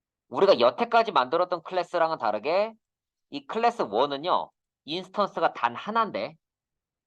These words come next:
단 하나인데, 이런 식으로 하는 게 아니고요. 이 get 인스턴스를 통해서 만들 수 있고요.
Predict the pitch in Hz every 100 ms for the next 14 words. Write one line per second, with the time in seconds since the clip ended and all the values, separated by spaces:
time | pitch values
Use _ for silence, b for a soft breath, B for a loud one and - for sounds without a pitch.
0 | _ _ 123 139 175 202 139 160 131 78
1 | _ _ _ _ _ _ _ _ _ _
2 | _ _ _ 135 208 226 208 190 190 180
3 | 190 190 175 101 95 151 85 - 135 -
4 | - 160 - 156 170 165 - 190 180 165
5 | 160 170 156 95 92 156 _ - 101 135
6 | - - 107 123